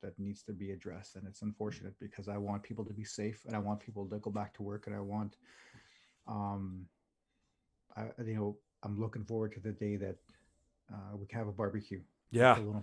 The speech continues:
Speaker 1: Park with
Speaker 2: Yeah.
Speaker 1: everyone.
Speaker 2: Yeah, no,
Speaker 1: Uh, I would
Speaker 2: dude.
Speaker 1: just like to see that, and if they, if anyone's listening for the government, like, I really, that's, people just wanna be safe, and they wanna know that things are gonna be okay, and,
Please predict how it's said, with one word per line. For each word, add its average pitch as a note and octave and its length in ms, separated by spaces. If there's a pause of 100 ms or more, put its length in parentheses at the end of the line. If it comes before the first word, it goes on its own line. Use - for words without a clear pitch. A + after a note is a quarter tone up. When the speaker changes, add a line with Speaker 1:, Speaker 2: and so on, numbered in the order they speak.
Speaker 1:
Park - 160 (240)
with G#2 100
Speaker 2:
Yeah. A2 180
Speaker 1:
everyone. F#2 240 (500)
Speaker 2:
Yeah, A2 220
no, G2+ 260
Speaker 1:
Uh, F2 200
I A#2 40
would A2+ 80
Speaker 2:
dude. G#2+ 100
Speaker 1:
just G2+ 120
like A#2+ 120
to A#2 80
see A#2+ 160
that, G2+ 320
and F2 320
if - 160
they, G2 200
if F#2+ 200
anyone's C#3+ 340
listening C3+ 240
for C3+ 60
the A#2+ 80
government, A2+ 300
like, G2+ 120
I F#2+ 140 (100)
really, G#2+ 400 (800)
that's, - 280 (120)
people A#2 280
just G2+ 120
wanna A2+ 160
be G#2+ 120
safe, D#3 500
and G2 160
they G#2 80
wanna G#2 240
know G#2 180
that F#2+ 200
things G#2+ 180
are G2 160
gonna G#2 160
be G#2+ 200
okay, G#2 340
and, F#2 260